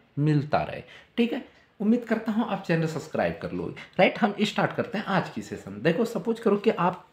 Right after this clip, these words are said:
किसी भी प्रकार की खेत को जोताई करवा रहे हैं, आपके खेत पे ट्रैक्टर पहुंच गया,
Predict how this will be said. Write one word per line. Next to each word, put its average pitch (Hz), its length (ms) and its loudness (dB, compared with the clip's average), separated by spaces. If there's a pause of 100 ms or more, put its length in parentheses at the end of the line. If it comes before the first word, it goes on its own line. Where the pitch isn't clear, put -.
किसी 185 280 -2
भी 185 140 0
प्रकार 156 340 2
की 160 140 -6
खेत 117 320 0
को 170 120 0
जोताई 113 340 0
करवा 87 280 -4
रहे - 140 -10
हैं, - 100 -18 (960)
आपके 139 340 2
खेत 156 340 4
पे 175 100 4 (440)
ट्रैक्टर 131 300 4
पहुंच 147 300 2
गया, 147 240 -2